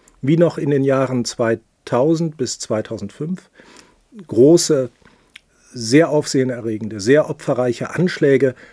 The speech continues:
auf Israelis zu, äh, zu verüben. Und mit dem siebten Oktober, mit dem Angriff auf israelisches Territorium,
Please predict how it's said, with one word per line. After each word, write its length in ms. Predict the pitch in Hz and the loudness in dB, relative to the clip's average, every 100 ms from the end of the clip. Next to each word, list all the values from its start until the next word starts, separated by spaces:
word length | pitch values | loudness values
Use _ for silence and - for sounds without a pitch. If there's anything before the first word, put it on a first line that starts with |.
| _ - | _ -2
auf 220 | 147 147 | -2 -2
Israelis 800 | 147 120 120 107 131 120 107 - | -8 -6 -8 -6 -4 -4 -4 -10
zu, 380 | - 104 101 - | -8 -8 -8 -12
äh, 80 | 107 | -16
zu 200 | - 120 | -12 -12
verüben. 540 | - 95 127 170 214 _ _ _ _ - | -10 -8 -6 -4 -6 _ _ _ _ -12
Und 280 | 113 - | -10 -4
mit 200 | 123 156 175 | 0 4 4
dem 120 | 156 | 2
siebten 300 | 156 - 147 | -2 -4 -8
Oktober, 480 | 123 - 151 120 92 | -8 -6 -4 -4 -2
mit 240 | 117 156 | 0 4
dem 120 | 175 143 | 2 2
Angriff 420 | 135 147 143 - | -2 -2 -4 -4
auf 160 | 120 | -10
israelisches 720 | - 123 120 117 117 - 123 - | -10 -10 -10 -8 -10 -8 -12 -8
Territorium, 760 | 117 104 - 113 131 127 127 | -8 -8 -10 -8 -6 -6 -10